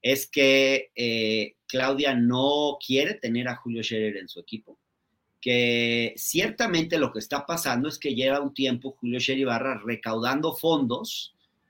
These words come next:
eh, sentándose con empresarios, diciéndoles que está muy cerca de Claudia y recaudando dinero, al parecer, supuestamente para la campaña de Claudia Sheinbaum. No sabemos si esos recursos llegaron, no llegaron, van a llegar en algún momento.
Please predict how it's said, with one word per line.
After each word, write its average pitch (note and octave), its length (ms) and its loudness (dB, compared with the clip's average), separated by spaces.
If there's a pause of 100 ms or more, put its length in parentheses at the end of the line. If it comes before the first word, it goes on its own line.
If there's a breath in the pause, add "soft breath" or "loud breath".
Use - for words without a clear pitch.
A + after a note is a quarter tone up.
(200)
eh, A#2 300 0
sentándose C#3+ 640 -2
con D3 180 -4
empresarios, C#3+ 560 -2
diciéndoles C#3 640 0
que G#2+ 80 -12
está B2+ 200 -4
muy C#3+ 220 -2
cerca C#3 320 -2
de D3 100 -2
Claudia C#3 320 -2
y B2+ 60 -4
recaudando A2+ 560 -2
dinero, C3 440 4
al C3+ 140 -2
parecer, - 600 -4 (380 soft breath)
supuestamente F#3+ 1080 4
para C3 200 2
la G#2+ 140 -2
campaña B2+ 400 0
de A2+ 80 -4
Claudia A#2 240 -2
Sheinbaum. G#3+ 320 0
No B2 100 0
sabemos C3+ 480 2 (260 soft breath)
si - 120 -2
esos B2+ 200 -2
recursos A2+ 420 -4
llegaron, C3+ 520 2
no A#2+ 100 2
llegaron, B2+ 560 0
van A#2+ 180 2
a A2+ 60 -2
llegar G#2+ 480 0
en A#2 120 -4
algún A#2 280 0
momento. C#3+ 640 -2